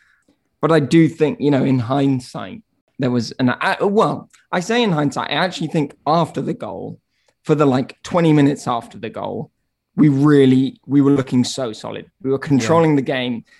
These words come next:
Speaker 1: The Italians looked rattled. We were still, we weren't sitting back. We were
Speaker 2: Right.
Speaker 1: still pressing forward. I thought Declan Rice and Calvin Phillips in the midfield were unbelievable in that first half,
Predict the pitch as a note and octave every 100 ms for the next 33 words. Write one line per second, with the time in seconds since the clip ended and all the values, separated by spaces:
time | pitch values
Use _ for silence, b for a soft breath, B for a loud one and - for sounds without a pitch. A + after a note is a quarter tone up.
0 | b D3+ D3 C#3+ D3+ D3 C3 D3+ - B2+
1 | A#2 - A#2 - C3+ C3 B2 - D3+ C#3+
2 | C#3+ D#3 F#3 E3 - A#2+ A#2 A2 G#2+ G#2+
3 | _ _ b b b C3+ C3 C3 A2+ F3
4 | E3 - C#3 C3 A#2+ A#2+ B2 B2 C3+ -
5 | - D3+ - C#3 C#3 C#3+ C3+ C3 C3+ B2
6 | A#2+ B2+ A#2+ - - A#2 A#2 A2 B2+ A2+
7 | A#2 - D3+ D3+ C3+ C3 C3 C3+ B2 A2
8 | B2 G#2+ A2 - A2 G#2 - A2+